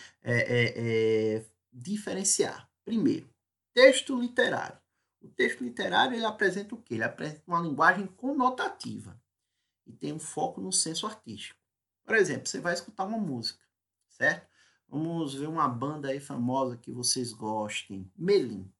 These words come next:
Você escuta uma música de Melim. Lá na música de Melim, tem o uso da linguagem conotativa, o uso das figuras de linguagem.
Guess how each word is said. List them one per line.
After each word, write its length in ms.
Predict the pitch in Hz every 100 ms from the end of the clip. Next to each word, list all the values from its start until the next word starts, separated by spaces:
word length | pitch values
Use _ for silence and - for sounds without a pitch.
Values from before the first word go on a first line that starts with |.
| _ _ _ _ _
Você 200 | - 190
escuta 320 | 180 208 -
uma 80 | 208
música 260 | 208 -
de 80 | 196
Melim. 420 | 202 190 120 104 - _ _ _ _ _ _ -
Lá 220 | 180 277
na 80 | 262
música 300 | 226 - 165
de 80 |
Melim, 600 | 143 117 110 160 156 120 - _ _ -
tem 360 | 151 131 120 - _
o 120 | 127
uso 180 | 196 208
da 160 | 175 170
linguagem 340 | 165 143 143
conotativa, 1040 | 143 127 127 143 - 127 123 120 117 120 -
o 140 | 123
uso 240 | 190 202
das 240 | 156 156 -
figuras 320 | 127 120 120
de 60 | 120
linguagem. 800 | 143 127 120 117 113 123 123